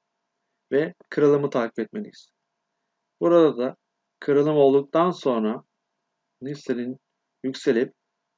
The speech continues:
daha sonra onaya geldiğini görüyoruz. Bakın burada tekrardan turuncu çizgiye dokunmuş ve sonrasında günümüze kadar hala,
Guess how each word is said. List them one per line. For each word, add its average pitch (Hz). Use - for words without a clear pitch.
daha 147
sonra 143
onaya 135
geldiğini 120
görüyoruz. 104
Bakın 123
burada 131
tekrardan 113
turuncu 123
çizgiye 110
dokunmuş 117
ve 113
sonrasında 123
günümüze 139
kadar 131
hala, 139